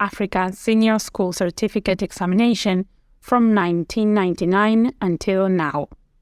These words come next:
On Monday the twenty-seventh, Moyoshola Adesina, waec Nigeria's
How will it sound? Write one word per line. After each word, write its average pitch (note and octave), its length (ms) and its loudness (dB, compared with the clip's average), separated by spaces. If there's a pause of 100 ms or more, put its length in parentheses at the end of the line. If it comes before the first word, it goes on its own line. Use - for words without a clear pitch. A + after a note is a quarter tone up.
(580)
On A3 160 4
Monday A3 320 4
the F#3+ 120 -2
twenty-seventh, G#3+ 920 -2 (580)
Moyoshola G#3+ 1300 2
Adesina, F#3+ 840 0 (760)
waec G#3+ 640 4 (240)
Nigeria's G3+ 920 0